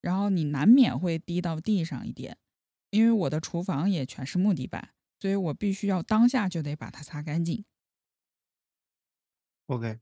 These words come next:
Speaker 1: 这就叫顺手。
Speaker 2: 行，那还，
Speaker 1: 对。
Speaker 2: 这还是每天就是饭后吧，算是。
Speaker 1: 嗯，饭后就是做饭这个确实还挺，说实话挺浪费时间的，但是因为我要健身，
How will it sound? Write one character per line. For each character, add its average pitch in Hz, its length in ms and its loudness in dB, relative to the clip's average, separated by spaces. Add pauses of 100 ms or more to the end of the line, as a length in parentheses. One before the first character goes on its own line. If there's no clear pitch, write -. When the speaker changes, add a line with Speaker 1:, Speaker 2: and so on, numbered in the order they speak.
Speaker 1:
这 202 140 -2
就 185 140 -2
叫 165 160 -4
顺 170 220 -4
手。 - 200 -10 (1500)
Speaker 2:
行， - 240 -16 (840)
那 120 140 -6
还， 165 200 0
Speaker 1:
对。 98 120 -8
Speaker 2:
这 110 120 -8
还 107 180 -4
是 123 180 -2
每 101 200 -6
天 101 340 -6
就 98 100 -8
是 98 80 -8
饭 104 300 -6
后 117 140 -6
吧， 104 140 -14
算 95 200 -12
是。 - 180 -18 (120)
Speaker 1:
嗯， 180 240 0
饭 220 280 -4
后 220 220 -4
就 202 160 -8
是 180 180 -10 (280)
做 254 180 -6
饭 285 260 -2
这 190 140 -4
个 165 80 -6
确 170 180 -6
实 151 140 -6
还 139 180 -6
挺， 139 240 -8 (380)
说 196 180 0
实 185 140 0
话 180 160 -2
挺 139 180 -4
浪 156 200 -2
费 147 100 -4
时 - 140 -12
间 139 200 -6
的， - 160 -10
但 185 160 -4
是 190 60 -2
因 190 140 -2
为 202 100 -2
我 175 100 -4
要 131 140 -6
健 165 260 0
身， 185 360 -2